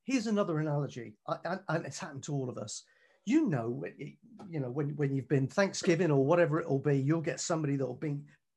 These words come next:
bring you a plate stacked with food <laughs> like this, right?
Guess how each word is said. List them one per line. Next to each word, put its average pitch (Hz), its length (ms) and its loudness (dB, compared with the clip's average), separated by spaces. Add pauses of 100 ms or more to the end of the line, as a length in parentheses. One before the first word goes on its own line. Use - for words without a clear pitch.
bring 196 200 4
you 202 160 4
a 180 80 -2
plate 156 560 -2
stacked - 720 -8 (260)
with 151 160 2
food 131 400 0
<laughs> 143 60 0
like 165 220 -8
this, - 280 -10
right? 147 240 -8